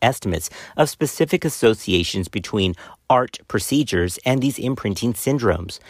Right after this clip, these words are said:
For example, for Beckman-Wiedemann syndrome, or B W S, that odds ratio is five point eight. You may want to remember five point eight.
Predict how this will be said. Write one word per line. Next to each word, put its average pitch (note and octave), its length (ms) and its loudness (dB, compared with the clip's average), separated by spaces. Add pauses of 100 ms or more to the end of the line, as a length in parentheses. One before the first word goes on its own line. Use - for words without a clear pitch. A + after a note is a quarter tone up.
(280)
For C#3+ 80 4
example, A#2 720 2
for A#2 240 4
Beckman-Wiedemann A2+ 1120 2
syndrome, F#2 580 2 (240)
or G#2+ 280 6
B A#2+ 360 0
W G2 560 2
S, C3 400 0 (300)
that D3+ 260 2
odds D3 340 2
ratio G2 540 2
is A2 320 0
five C#3 540 0 (100)
point A#2+ 400 0
eight. - 380 -2 (180)
You A#2+ 140 0
may C#3+ 120 4
want A2 200 2
to F2 40 2
remember F2 440 0 (120)
five G2 320 0
point F2 240 -2
eight. F2+ 240 -2